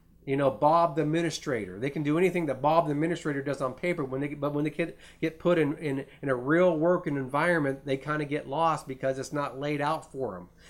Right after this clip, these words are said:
They don't have a working knowledge. They don't have an experiential knowledge. They have a knowledge, and that's where you gotta start.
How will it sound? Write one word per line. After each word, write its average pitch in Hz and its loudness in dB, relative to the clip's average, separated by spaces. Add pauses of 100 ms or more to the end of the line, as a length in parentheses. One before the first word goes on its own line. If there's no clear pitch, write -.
(100)
They 135 2
don't 160 4
have 160 2
a 156 2
working 147 0
knowledge. 147 0 (180)
They 143 -2
don't 151 0
have 156 2
an 151 -2
experiential 147 -2
knowledge. 143 0
They 147 -2
have 185 0
a 185 -2
knowledge, 180 0 (180)
and 143 -2
that's 175 -4
where 180 0
you 175 0
gotta 156 0
start. 190 -2